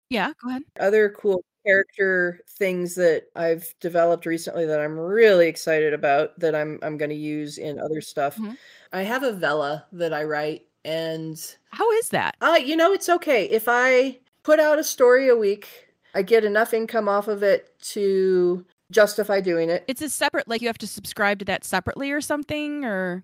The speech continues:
Speaker 2: Well, you, you submit through K D P.
Speaker 1: Right. No, I'm, I'm sorry, I meant the readers have to subscribe.
Speaker 2: The readers are almost a different fan base.
Speaker 1: Oh, okay.
Speaker 2: And so you, the Vella readers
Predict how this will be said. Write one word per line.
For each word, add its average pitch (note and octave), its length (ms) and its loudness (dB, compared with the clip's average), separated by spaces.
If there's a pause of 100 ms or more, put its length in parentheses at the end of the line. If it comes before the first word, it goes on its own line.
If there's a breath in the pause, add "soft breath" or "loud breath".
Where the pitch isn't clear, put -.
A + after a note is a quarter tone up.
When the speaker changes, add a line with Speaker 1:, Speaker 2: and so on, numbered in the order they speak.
Speaker 2:
Well, C#4 240 4
you, C4 340 -2
you C4+ 300 -4
submit D4 480 -4
through C#4+ 160 -6
K A3+ 180 -2
D F#3+ 120 -6
P. D#3+ 400 -10 (220)
Speaker 1:
Right. G3+ 300 -2 (180)
No, B3 100 0
I'm, A#3 140 0
I'm B3 120 -2
sorry, G#3+ 180 0
I G#3+ 40 2
meant A#3 140 -6
the A#3+ 100 -8
readers G3 340 -2
have F#3 140 0
to F#3 80 -8
subscribe. F3+ 640 -4 (100)
Speaker 2:
The A3+ 100 6
readers D#4+ 340 0
are C#4+ 140 2 (120)
almost A3+ 420 0
a G#3 60 2
different G3 380 -2 (140)
fan D#3+ 220 0
base. C#3 420 -4
Speaker 1:
Oh, G3+ 200 0
okay. A3+ 240 -8 (160)
Speaker 2:
And F3 160 -4
so F3+ 220 4
you, F3 240 2
the F3 240 2
Vella G3+ 360 4
readers F3+ 640 0